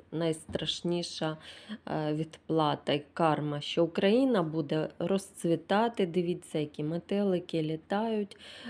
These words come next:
А, бабуся до, уже таких,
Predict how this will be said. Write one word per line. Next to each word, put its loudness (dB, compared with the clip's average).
А, 0
бабуся 0
до, 2
уже 2
таких, -2